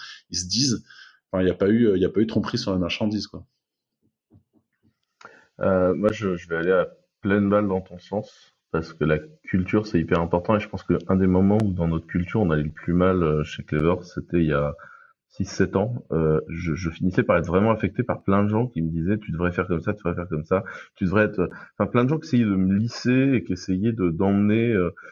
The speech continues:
Speaker 2: euh, Clever dans un rôle qu'elle n'était pas faite pour, et, et qui essayaient vraiment de me, de, de me convaincre de changer des trucs culturels profonds que je devais pas changer, et toute la boîte allait mal, les gens allaient pas bien,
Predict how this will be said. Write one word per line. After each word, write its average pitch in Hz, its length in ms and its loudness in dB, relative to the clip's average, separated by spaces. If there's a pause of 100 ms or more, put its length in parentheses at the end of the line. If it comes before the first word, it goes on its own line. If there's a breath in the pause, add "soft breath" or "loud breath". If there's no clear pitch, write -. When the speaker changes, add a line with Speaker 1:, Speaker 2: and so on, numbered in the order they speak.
(220 loud breath)
Speaker 2:
euh, 80 100 -2
Clever 98 460 2 (180)
dans 87 260 -2
un 80 60 0
rôle 107 320 0
qu'elle 85 140 -2
n'était 80 240 -6 (220)
pas 98 100 4
faite - 260 -2
pour, - 380 -4 (480 loud breath)
et, 87 220 2
et 85 80 -2
qui 101 100 0
essayaient 104 380 2
vraiment 107 340 0
de 135 40 0
me, 92 380 0
de, 85 220 0
de 85 120 0
me 87 100 2
convaincre 107 500 2
de 85 120 0
changer 127 540 0
des 101 180 0
trucs - 360 -2 (300)
culturels 117 600 0
profonds 113 440 -4 (440 loud breath)
que 101 100 -2
je 92 60 -4
devais 87 220 2
pas 95 140 0
changer, 110 520 0
et 85 140 0
toute - 220 -6
la 113 80 4
boîte 107 240 2
allait 90 160 0
mal, 92 300 2
les 82 100 0
gens 85 180 -2
allaient 80 100 0
pas 90 220 0
bien, 87 380 0